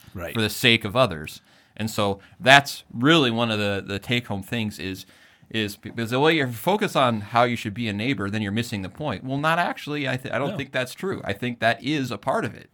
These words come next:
Speaker 1: That, that's
Speaker 2: But
Speaker 1: how
Speaker 2: it
Speaker 1: I
Speaker 2: place it, it places it in a, in the correct context.
Speaker 1: Exactly. Yeah. A-, and I used to, I remember when I used to preach on this text early on, you know, I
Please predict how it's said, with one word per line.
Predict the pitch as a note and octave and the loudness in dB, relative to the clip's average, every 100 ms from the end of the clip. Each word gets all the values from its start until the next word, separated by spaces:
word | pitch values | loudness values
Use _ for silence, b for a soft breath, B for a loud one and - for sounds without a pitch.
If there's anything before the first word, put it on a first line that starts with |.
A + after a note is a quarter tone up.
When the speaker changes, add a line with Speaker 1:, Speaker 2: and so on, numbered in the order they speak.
| - | -2
Speaker 1:
That, | D3 C#3 | 0 4
that's | F3 - | 2 6
Speaker 2:
But | D#3 | 6
Speaker 1:
how | |
Speaker 2:
it | C3 | 6
Speaker 1:
I | |
Speaker 2:
place | - C#3 D3+ | 4 2 2
it, | C3 | 0
it | B2 - - | -2 -4 -8
places | - C#3 - A#2+ | 2 2 2 -2
it | B2+ | -2
in | A2+ G#2+ | -2 -2
a, | G2+ - | -2 -4
in | G2+ G2+ | -6 -4
the | |
correct | F#2 - F#2+ | -4 -4 -4
context. | - E3+ D#3 - - - - _ - | -4 -2 -2 -4 -10 -12 -20 _ -14
Speaker 1:
Exactly. | F#2+ A2 G#2 E2+ E2 | -8 -6 -6 -8 -6
Yeah. | A2 G#2+ | -6 -4
A-, | C#3 C#3+ | 0 2
and | D3+ | 4
I | E3+ | 6
used | E3 - | 4 2
to, | C3 A#2 - | -2 -2 -4
I | |
remember | A#2+ A#2+ A2+ G#2 | -4 -2 -2 -4
when | A#2 | -4
I | |
used | A2+ A2+ | -4 -4
to | A2 | -6
preach | A#2+ A2+ | -6 -4
on | A2 | -4
this | G2 - | -4 -6
text | - F#2+ - | -6 -6 -6
early | G2+ G2 F2+ | -12 -10 -10
on, | G2 F#2+ F#2 b b b b b | -8 -8 -10 b b b b b
you | - | -8
know, | F#2+ | -4
I | G2 | -4